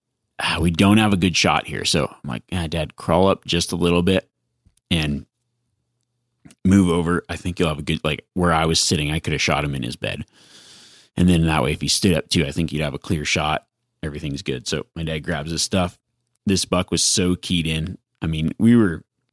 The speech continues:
we dropped our packs, everything. He grabs his pack to move. That buck gets up on a dead run away from us. It was such a heartbreaker because,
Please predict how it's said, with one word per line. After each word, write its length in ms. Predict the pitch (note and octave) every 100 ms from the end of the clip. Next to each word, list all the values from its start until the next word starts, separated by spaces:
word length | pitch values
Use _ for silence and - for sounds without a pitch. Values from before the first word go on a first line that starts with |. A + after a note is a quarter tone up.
| _ _ _ _ _ _ _ _ _ _ -
we 120 | G2
dropped 360 | F#2 G2 F2 D#2
our 80 | C#2
packs, 380 | D#2+ E2 -
everything. 360 | E2 E2 D#2+ E2+
He 140 | F#2+
grabs 280 | F2 F2+ E2
his 120 | D#2+
pack 320 | - E2+ E2 -
to 100 | D2+
move. 380 | D#2+ E2 E2 - - - _ _
That 220 | F2+ F#2+ F#2+
buck 200 | G2+ - E2
gets 320 | G#2 F#2+ -
up 260 | F#2 E2 -
on 180 | - E2
a 80 | D#2
dead 420 | D2+ - F#2+ E2+
run 380 | E2 D#2 C#2+ D2+ - - - - _ _
away 260 | F2 D2+ C2+
from 240 | - C#2
us. 360 | B1+ D#2 - - _ - _ _ _
It 60 | F#2+
was 140 | G2
such 260 | - A2 -
a 60 |
heartbreaker 640 | F2+ F2 - D2 D2 D#2+ D2
because, 480 | F2 F2+ E2+ D#2